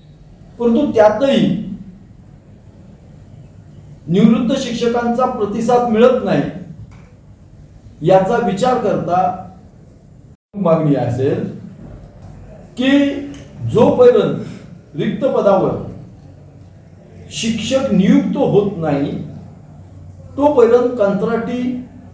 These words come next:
शिक्षकाला त्या ठिकाणी ठेवण्यात यावं,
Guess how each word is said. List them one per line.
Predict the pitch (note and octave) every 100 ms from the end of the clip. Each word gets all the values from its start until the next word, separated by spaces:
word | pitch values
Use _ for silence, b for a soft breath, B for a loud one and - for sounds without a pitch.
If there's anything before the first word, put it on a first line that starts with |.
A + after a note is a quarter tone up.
| - - - - - - - - - - -
शिक्षकाला | A3+ A3 A3 G3+ F#3+ G3+ A3+ - - - - - - - - - -
त्या | G#3 G3
ठिकाणी | F#3 E3+ - -
ठेवण्यात | - E3+ F3 F3+ D3+
यावं, | C3 A#2 -